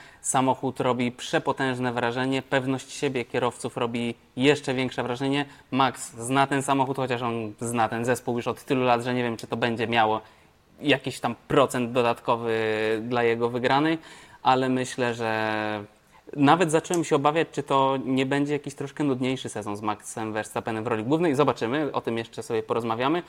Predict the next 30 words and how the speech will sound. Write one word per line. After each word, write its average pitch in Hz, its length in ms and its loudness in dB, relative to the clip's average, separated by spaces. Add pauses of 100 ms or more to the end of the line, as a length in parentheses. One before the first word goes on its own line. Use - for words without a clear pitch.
(240)
Natomiast 143 440 0
Max 127 240 -2
Verstappen. 113 420 -2
Ale 123 180 0
wiecie 143 200 0
co? 185 220 2 (220)
Jeszcze 143 240 2
taki, 131 500 0
em, 117 920 -4 (220)
adnotacja, 131 680 4
takie 117 580 -2 (360)
pierwsze 139 360 2
B. 120 400 2 (1000)
Em, 113 1040 -4 (640)
myślałem 151 360 4
sobie 143 260 2
o 131 40 2
tym, 135 120 -4
przyszło 139 220 -4
mi 127 80 0
tak 120 140 -2
do 120 100 -4
głowy. 123 580 2 (240)
Na 139 100 2
początek 190 460 0
Aston 147 260 0
Martin 139 580 0
nie 127 160 0
zachwycał, 101 520 -4
ale 202 400 2